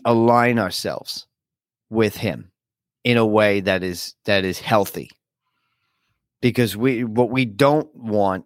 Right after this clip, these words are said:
is for us to be in a position where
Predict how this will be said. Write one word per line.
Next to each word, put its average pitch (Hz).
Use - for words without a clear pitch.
is 107
for -
us 120
to 95
be 135
in 120
a 117
position 113
where 104